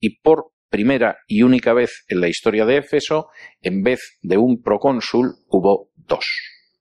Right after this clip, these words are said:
Lucas es exacto hasta en ese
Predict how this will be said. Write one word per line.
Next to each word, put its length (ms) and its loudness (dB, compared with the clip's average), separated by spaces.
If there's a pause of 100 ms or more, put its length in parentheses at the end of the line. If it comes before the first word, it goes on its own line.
(1300)
Lucas 680 0
es 400 -4
exacto 880 -4
hasta 600 -2 (100)
en 160 -6
ese 440 -4